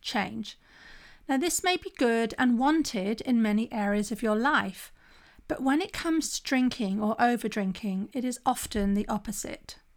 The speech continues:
Now, if you evaluate your life, in this way, you may not change many things. That's fine. But by seeing how you can take back your power on any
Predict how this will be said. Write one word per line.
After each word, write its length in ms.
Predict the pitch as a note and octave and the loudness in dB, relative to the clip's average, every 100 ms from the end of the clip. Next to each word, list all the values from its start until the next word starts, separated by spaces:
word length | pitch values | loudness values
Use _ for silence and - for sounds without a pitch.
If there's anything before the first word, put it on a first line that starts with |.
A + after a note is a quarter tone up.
| _ _ - - - - - - | _ _ -20 -20 -20 -20 -8 2
Now, 120 | D4 | 2
if 140 | D4 | 4
you 100 | D#4+ | 2
evaluate 680 | D#4+ C4+ C4+ C4+ D4 D4+ D4+ | 2 4 4 4 4 2 0
your 140 | D#4 D#4 | 0 0
life, 580 | G3+ F3+ F3+ - - - _ | 0 -2 -6 -10 -18 -20 _
in 140 | A#3+ A3 | 0 2
this 260 | A3+ - | 0 -2
way, 400 | G#3+ G#3+ - B3+ - - - - - | -2 -2 -4 -10 -14 -20 -20 -20 -4
you 140 | - C#4+ | 4 6
may 200 | D#4 F#4+ | 6 4
not 200 | A4 - | 0 -2
change 640 | - A3 G#3 A3 A3 - | -2 2 4 4 2 2
many 300 | G#3 G#3 G#3 | 2 2 2
things. 680 | G3+ A3 G#3+ - A#3+ - - _ | 0 -4 -4 -8 -10 -12 -16 _
That's 320 | - G3+ - | -4 -4 -4
fine. 460 | - C#4+ A3+ G#3+ G#3+ - - - - - | -2 0 0 -2 -8 -12 -20 -20 -12 -6
But 160 | - | 0
by 160 | C#4+ C#4 | 2 2
seeing 880 | - - - D#4+ E4+ F4+ D#4+ A#3 G#3 | 0 -2 -2 0 0 2 2 2 2
how 180 | G#3+ | 0
you 220 | A3 A3 A#3+ | 0 0 -2
can 200 | C4+ C4+ | 0 -2
take 480 | - - B3+ - | -2 -4 -4 -2
back 340 | - A#3+ - - | 0 0 0 -4
your 140 | A3+ | -4
power 440 | G#3 - C4 A#3+ - | -4 -4 0 0 0
on 280 | A3+ A3+ A#3 - | 0 0 -2 -4
any 540 | - C#4+ E4 C4+ G#3 | 2 4 4 4 2